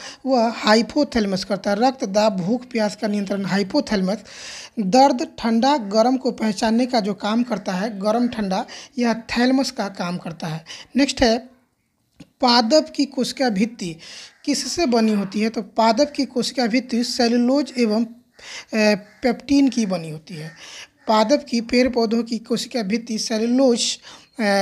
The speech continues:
एवं पेप्टिन की बनी होती है और कवक की कोशिका भित्ति जो है वह काइटिन की बनी होती है। नेक्स्ट है, निम्न में से कौन हड्डियों के ज्वाइंट सतह को मुलायम करता है? हड्डी के ज्वाइंट सतह को मुलायम करता है तो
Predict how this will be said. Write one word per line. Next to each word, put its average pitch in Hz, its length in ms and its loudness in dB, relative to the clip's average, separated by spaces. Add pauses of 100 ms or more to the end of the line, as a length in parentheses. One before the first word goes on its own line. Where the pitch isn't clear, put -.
(520)
एवं 233 280 2
पेप्टिन 247 500 0
की 254 140 -2
बनी 233 240 2
होती 240 300 2
है 202 280 -2 (320)
और 240 420 -2
कवक 320 380 4
की 302 80 0
कोशिका 262 420 -2
भित्ति 220 340 -4
जो 233 120 0
है 214 200 -2
वह 233 180 0
काइटिन 233 640 2
की 226 200 -2
बनी 180 320 -4
होती 165 280 -8
है। 175 280 -2 (360)
नेक्स्ट 277 260 0
है, 226 260 2 (360)
निम्न 330 300 2
में 320 120 4
से 311 160 0
कौन 214 520 0 (320)
हड्डियों 247 320 0
के 269 160 0
ज्वाइंट 240 420 2
सतह - 320 -6
को 247 160 -4
मुलायम 214 420 2
करता 190 340 -6
है? 170 100 -4
हड्डी 214 280 -2
के 262 160 -2
ज्वाइंट 226 360 0
सतह 233 300 -4
को 240 180 -4
मुलायम 220 320 2
करता 226 280 -4
है 208 60 -2
तो 311 100 -8